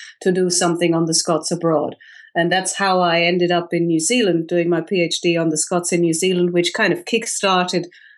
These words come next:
my whole interest in, um, the Scottish diaspora and Scots abroad and the kinds of things they do, um,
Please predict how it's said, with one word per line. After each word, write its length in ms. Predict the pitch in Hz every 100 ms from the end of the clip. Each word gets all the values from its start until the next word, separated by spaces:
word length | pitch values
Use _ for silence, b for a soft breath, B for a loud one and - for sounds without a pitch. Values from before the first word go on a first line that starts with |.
| b -
my 200 | 180 165
whole 260 | 165 254 214
interest 680 | 202 190 170 160 - - -
in, 480 | 170 175 170 175 -
um, 280 | 170 165 160
the 100 | 165
Scottish 360 | - 170 165
diaspora 580 | 170 160 160 - 170 156
and 100 | 156
Scots 320 | - 175 175
abroad 420 | 170 170 160 160
and 140 | 147 170
the 40 |
kinds 280 | - 208 180
of 80 | 175
things 260 | 175 175 175
they 120 | 165
do, 400 | 180 180 175 160 B B B -
um, 460 | 170 165 165 160